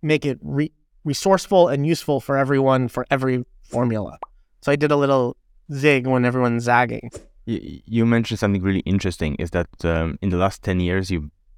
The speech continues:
Speaker 2: o-, obviously fir-, went to Google if you had a question. But that's changing, isn't it? Uh, now you can actually, <laughs> there are, there are tools you can ask f-, about the formula or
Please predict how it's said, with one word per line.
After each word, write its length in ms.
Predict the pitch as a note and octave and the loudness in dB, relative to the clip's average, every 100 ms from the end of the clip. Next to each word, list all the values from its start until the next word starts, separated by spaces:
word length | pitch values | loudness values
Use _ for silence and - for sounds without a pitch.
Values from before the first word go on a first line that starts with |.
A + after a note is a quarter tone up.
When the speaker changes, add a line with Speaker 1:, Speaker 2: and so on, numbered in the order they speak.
| - | -10
Speaker 2:
o-, 160 | F2 - | -10 -6
obviously 680 | A2 A2+ G#2 G2 - G2 F#2+ - | -4 0 -2 -2 -2 0 -2 -2
fir-, 240 | G#2 F#2+ | -2 0
went 240 | G2 G2 F2+ | 0 -2 -2
to 60 | |
Google 320 | F2+ F2 D2+ - | -2 0 -2 -4
if 40 | F2 | -4
you 40 | E2 | -4
had 60 | |
a 100 | - D#2 | -4 -6
question. 380 | - - - - - - - - - F2+ | -6 -10 -18 -18 -20 -20 -20 -20 -2 2
But 160 | E2 - - A#2 | 2 -2 -6 -2
that's 180 | A#2+ | -2
changing, 580 | - G2+ F2+ C2+ - - - | -2 0 0 -2 -8 -12 -8
isn't 160 | E2 C#2 - | -6 -8 -10
it? 160 | - - - | -16 -20 -6
Uh, 240 | E2 E2 E2 | -2 0 0
now 460 | G#2+ G2 A2 A#2+ A2+ - G2+ | 0 2 4 2 0 0 -2
you 60 | |
can 140 | G2+ G2 - | -2 -4 -2
actually, 400 | G2 - G#2+ F#2+ - A2 - | -4 -4 -6 -6 -6 -8 -8
<laughs> 160 | - F#2 F#2+ | -10 -6 0
there 100 | G2+ | 2
are, 300 | E2 F#2 F#2+ D3+ - F3+ | 2 2 -2 -8 -16 -2
there 120 | A2+ A2 | 2 4
are 100 | G2+ | 4
tools 340 | G#2+ G2+ G#2+ | 2 2 0
you 80 | F#2+ | -2
can 120 | F#2 G2+ G#2 | 0 2 0
ask 200 | - G#2+ | 0 -10
f-, 140 | - | -10
about 320 | F#2 F2+ F2 | 0 2 2
the 100 | F2 | -2
formula 560 | - G2+ G2+ G2 G2+ F#2+ - | -2 0 2 2 2 0 -2
or 180 | F2+ | -2